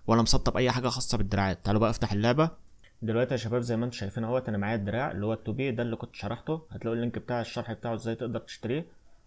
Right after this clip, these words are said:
والمراجعه بتاعته موجوده في الديسكريبشن. ده الدراع اللي بيقرا بالاعدادات بتاعه الاكس بوكس تلتمية وستين.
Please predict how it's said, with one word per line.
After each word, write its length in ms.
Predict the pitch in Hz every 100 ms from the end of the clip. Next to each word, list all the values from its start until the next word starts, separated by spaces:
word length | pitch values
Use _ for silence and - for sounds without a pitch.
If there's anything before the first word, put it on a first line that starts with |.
| -
والمراجعه 480 | 117 131 131 139 120
بتاعته 280 | 135 135
موجوده 400 | 123 110 127 131
في 140 | 127 -
الديسكريبشن. 580 | 117 117 110 104 - 85 - - - _ -
ده 140 | 101
الدراع 340 | 139 127 131 151
اللي 140 | 123
بيقرا 320 | 117 139 143
بالاعدادات 840 | 113 110 101 98 90 98 101 135 143
بتاعه 240 | 120 131 131
الاكس 240 | 110 -
بوكس 220 | 120 -
تلتمية 320 | - 104 117 120
وستين. 460 | 117 - 107 92